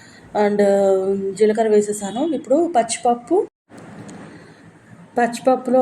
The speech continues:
వాటర్ తీసేసి అట్లనే ఉంచేసి పచ్చిపప్పు, సాయి పెసరపప్పు ఇవి రెండు వేసుకోవాలండి. ఈ వాటర్ అట్లనే ఉంచుకోవాలి. నేను already క్లీన్ చేసి మంచినీళ్ళు పె-, పోసి నానబెట్టాను,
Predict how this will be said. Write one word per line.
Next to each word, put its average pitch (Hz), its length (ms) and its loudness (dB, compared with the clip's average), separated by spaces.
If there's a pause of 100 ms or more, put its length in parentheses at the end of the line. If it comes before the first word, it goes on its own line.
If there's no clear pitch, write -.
వాటర్ 214 400 0
తీసేసి 208 560 2
అట్లనే 220 400 -2
ఉంచేసి 202 400 -4 (100)
పచ్చిపప్పు, 208 580 0 (500)
సాయి 208 260 2
పెసరపప్పు 185 560 -2 (160)
ఇవి 202 160 2
రెండు 208 280 2
వేసుకోవాలండి. 190 720 -2 (460)
ఈ 214 120 4
వాటర్ 208 380 2
అట్లనే 220 340 0 (260)
ఉంచుకోవాలి. 202 680 0 (140)
నేను 202 220 -2
already 202 340 0
క్లీన్ 214 340 2
చేసి 208 260 -2 (180)
మంచినీళ్ళు 208 460 -2
పె-, 185 420 -4 (100)
పోసి 202 300 -2 (520)
నానబెట్టాను, 190 560 0